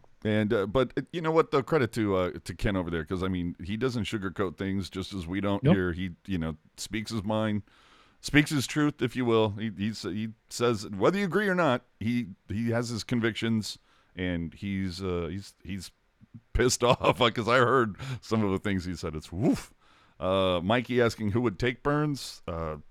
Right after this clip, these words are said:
Speaker 1: I, I'm sure there's somebody.
Speaker 2: I think there, I think G Ms would trip over their dicks to get Brent Burns.
Speaker 1: I mean, certainly marketable, and, and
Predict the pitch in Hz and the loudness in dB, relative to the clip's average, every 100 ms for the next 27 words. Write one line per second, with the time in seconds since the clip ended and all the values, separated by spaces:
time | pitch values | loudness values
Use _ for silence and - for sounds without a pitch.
0 | - - 87 - - 76 - 82 92 95 | -16 -10 -10 -10 -12 -10 -8 -8 -4 -4
1 | 90 90 80 147 143 185 180 185 - 151 | -4 -6 2 2 6 6 6 4 4 4
2 | 156 185 165 - 156 139 135 135 120 - | 6 4 2 0 2 4 4 2 -2 -2
3 | 131 120 113 104 101 95 - _ - - | -2 0 0 0 -2 -4 -8 _ -14 -10
4 | - 107 - - - 107 104 107 - - | -8 -8 -8 -10 -4 -4 -2 -2 -2 -4
5 | - - _ - - _ _ _ _ 98 | -12 -18 _ -20 -20 _ _ _ _ -4
6 | 95 87 82 - - 156 151 135 113 110 | -2 -2 -4 -6 -2 0 2 2 4 2
7 | 110 110 113 117 101 - 110 104 98 | 0 0 0 0 -2 -4 -4 -2 -6